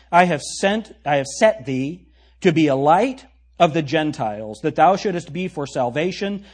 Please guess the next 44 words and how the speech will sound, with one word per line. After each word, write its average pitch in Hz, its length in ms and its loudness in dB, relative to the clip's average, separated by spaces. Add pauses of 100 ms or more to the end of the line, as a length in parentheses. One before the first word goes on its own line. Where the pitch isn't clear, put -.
(100)
unto 180 280 0
the 147 200 -2
ends 165 320 -4
of 160 120 -4
the 151 200 -4
earth. 139 480 -6 (400)
And 143 120 -6
when 175 120 0
the 151 100 -2
Gentiles 180 640 -2
heard 202 220 -6
this, 127 180 -10
they 165 100 -10
were 151 100 -8
glad, 135 600 -12 (420)
and 170 200 0
glorified 180 760 2
the 151 80 -4
word 160 260 -2
of 143 80 -6
the 151 80 -4
Lord. 135 320 -4 (320)
And 185 140 0
as 147 160 -2
many 226 320 0
as 202 120 0
were 160 140 -2
ordained 185 380 -4
to 175 80 -6
eternal 170 400 -2
life 196 360 2
believed, 196 600 -2 (340)
and 117 120 -12
the 120 60 -10
word 165 280 2
of 170 80 0
the 156 80 0
Lord 156 300 0
was 131 140 -8
published 175 480 -6
throughout 113 300 -8
all 139 400 -4
the 160 120 -8
region. 113 480 -10